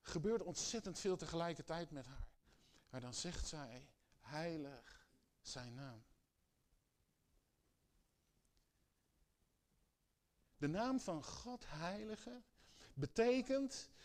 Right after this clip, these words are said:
dat je verootmoedigt voor hem en dat je hem toestemming geeft, dat hij het volste recht heeft om van ons te vragen dat hij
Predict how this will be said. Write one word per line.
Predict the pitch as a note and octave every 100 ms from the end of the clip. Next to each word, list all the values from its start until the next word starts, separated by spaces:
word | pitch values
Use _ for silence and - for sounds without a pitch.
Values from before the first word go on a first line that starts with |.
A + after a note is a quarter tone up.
| -
dat | - E3 -
je | D3+ C3
verootmoedigt | - D#3+ C#3+ C3+ C#3 E3+ A#3+ A#3+ -
voor | - C#3+
hem | C#3 F3 A#3+ B3+ B3+ - - -
en | - E3+
dat | E3+ E3
je | D#3
hem | C#3 G3 A#3 G#3
toestemming | - B3 - B3+ A3+ A3 G#3 -
geeft, | G#3 A3 A3+ - - -
dat | - D#3 -
hij | E3
het | D3
volste | - - C4 C#4+ C#4 - - D3+
recht | D3 G3 B3 - F#3+
heeft | G3 B3 C4+ B3 - - - - -
om | - A3+
van | G3+ F3
ons | F#3 B3 -
te | -
vragen | - D#3 G3 A3 A3 A3 G#3 - - -
dat | D#3+ C#3+
hij | C#3+